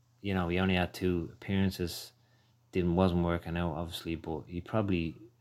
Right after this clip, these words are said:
as well returned to Nice, but he knew, you know, he was gonna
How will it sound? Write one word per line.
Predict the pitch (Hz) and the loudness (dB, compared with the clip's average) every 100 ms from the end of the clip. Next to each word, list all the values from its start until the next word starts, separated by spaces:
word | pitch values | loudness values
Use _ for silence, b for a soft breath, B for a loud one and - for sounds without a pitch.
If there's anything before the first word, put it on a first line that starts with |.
| _ | _
as | - 85 | -10 -4
well | 90 92 87 78 - _ _ _ _ _ _ | 2 4 2 0 -10 _ _ _ _ _ _
returned | 92 92 - 92 87 | -6 -6 -2 -2 -2
to | 87 | -2
Nice, | 87 87 82 - - b b b b b b b _ | 0 0 -2 -6 -10 b b b b b b b _
but | - 85 - | -2 -2 -2
he | 92 | -2
knew, | 87 90 85 80 - _ _ _ - 87 | 0 2 0 -2 -14 _ _ _ -20 -16
you | 80 | -12
know, | 80 | -8
he | 80 80 | -6 -6
was | 82 | -8
gonna | - 87 80 | -4 -4 -4